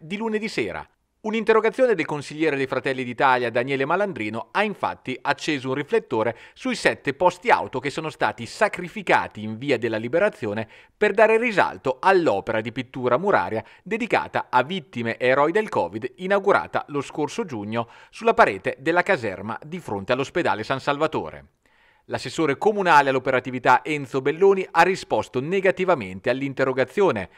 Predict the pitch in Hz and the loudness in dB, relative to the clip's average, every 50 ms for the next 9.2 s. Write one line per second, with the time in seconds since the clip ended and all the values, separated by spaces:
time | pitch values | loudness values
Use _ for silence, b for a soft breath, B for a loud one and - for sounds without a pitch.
0 | b b b b - 123 127 123 - 170 170 196 208 220 190 - - - - 160 | b b b b -14 -12 -10 -4 0 0 0 2 2 2 2 2 0 -2 -2 -2
1 | - - 147 - 156 139 - - 156 139 - 139 131 151 180 214 208 175 - 156 | -2 -2 -2 0 -2 0 2 4 4 4 4 2 -2 -2 -2 -4 -4 -2 0 2
2 | 135 131 127 120 120 113 113 104 120 120 - - 139 165 175 147 - - 98 B | 4 4 4 2 2 -2 -2 -4 -6 -8 -8 -6 0 2 4 4 4 0 -4 B
3 | B B B B - 117 120 151 156 165 185 185 175 151 131 - - 165 147 - | B B B B -16 0 4 4 6 8 8 6 6 4 2 2 2 2 2 2
4 | 135 127 131 120 139 151 135 123 - 139 151 175 208 226 190 123 92 87 104 104 | 0 -2 -2 2 4 6 6 6 4 2 0 2 2 4 4 4 4 2 -2 -8
5 | B B B B - 135 160 190 214 226 202 135 117 95 98 95 - 123 - - | B B B B -6 0 2 4 6 4 4 2 -2 -10 -6 -4 -4 -4 -2 0
6 | - 147 156 151 - 196 180 139 - 107 95 95 95 - 123 117 - - 180 190 | 0 0 0 0 -2 -4 -4 -4 -6 -6 -6 -6 -4 -2 -2 -2 -2 -2 -4 -2
7 | 208 170 117 87 73 85 92 - 113 - - 120 120 117 117 110 - - 196 196 | 0 0 0 -2 -4 -8 -8 -8 -6 -6 -6 -6 -6 -6 -6 -4 0 0 2 2
8 | 180 139 - 127 123 139 135 127 120 127 143 156 175 220 196 - - 127 101 90 | 0 0 -2 -2 -2 -2 -4 -4 -4 -4 -2 -2 -2 -4 -6 -2 0 0 0 0
9 | 98 104 110 123 | -2 -6 -8 -8